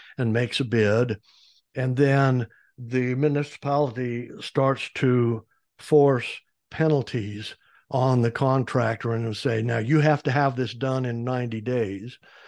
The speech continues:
when the contractors all know it's gonna take a hundred and twenty days.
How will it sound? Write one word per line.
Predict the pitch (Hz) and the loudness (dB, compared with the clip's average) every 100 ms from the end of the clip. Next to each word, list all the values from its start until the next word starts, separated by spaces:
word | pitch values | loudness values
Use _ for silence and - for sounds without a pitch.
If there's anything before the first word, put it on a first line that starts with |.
| - - - | -20 -8 2
when | 135 | 2
the | 123 | 2
contractors | - 170 180 165 147 139 135 120 | 2 4 4 4 2 2 0 -2
all | 135 131 | 0 0
know | 131 127 | 0 -2
it's | 127 | -2
gonna | - 127 | -4 -4
take | 117 127 113 | -2 -4 -4
a | |
hundred | 98 123 110 | -4 -2 -2
and | 107 101 | -6 -6
twenty | 127 110 95 | -4 -4 -4
days. | 117 101 90 - - | -4 -6 -8 -16 -20